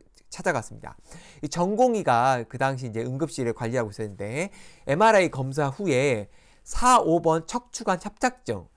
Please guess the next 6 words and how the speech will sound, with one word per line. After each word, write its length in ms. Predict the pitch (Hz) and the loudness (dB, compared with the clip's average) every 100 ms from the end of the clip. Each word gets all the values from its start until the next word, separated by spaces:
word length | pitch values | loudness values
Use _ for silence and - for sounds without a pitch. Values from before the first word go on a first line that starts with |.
| _ - | _ -20
그다음에 300 | - 113 117 | -10 -4 -4
좌측 680 | - 156 170 - 208 202 - | 0 2 2 -2 -6 -6 -12
추간판 800 | - 240 240 226 _ 214 214 - | 0 2 2 -2 _ -6 -6 -4
탈출증으로 720 | 262 262 269 240 196 160 175 | -4 -4 -8 -8 -8 -6 -6
진단을 420 | - 143 196 175 | -6 0 4 4
합니다. 360 | 151 131 78 | 2 -6 -8